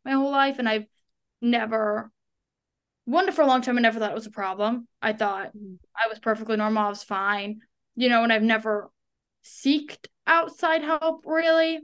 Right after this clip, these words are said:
Speaker 2: Mm-hmm.
Speaker 1: But I have, my dad always says, "I have people in my life who gut punch me, and that's what I need."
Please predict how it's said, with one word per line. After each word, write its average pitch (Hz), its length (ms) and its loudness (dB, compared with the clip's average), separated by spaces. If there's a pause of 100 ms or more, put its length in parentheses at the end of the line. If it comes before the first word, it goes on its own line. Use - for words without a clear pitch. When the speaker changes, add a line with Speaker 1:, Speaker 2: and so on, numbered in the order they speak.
(720)
Speaker 2:
Mm-hmm. 202 240 -12 (960)
Speaker 1:
But 262 120 6
I 240 120 6
have, 226 440 2 (1000)
my 247 140 0
dad 240 120 2
always 233 160 0
says, 220 100 -6
"I 220 100 4
have 220 120 0
people 226 320 -2
in 214 40 -2
my 214 100 0
life 208 260 -2
who 220 100 -6
gut 208 300 -4
punch 208 300 -10
me, 196 140 -14
and 208 140 -4
that's 214 200 -2
what 220 120 -2
I 190 120 -4
need." 196 420 -12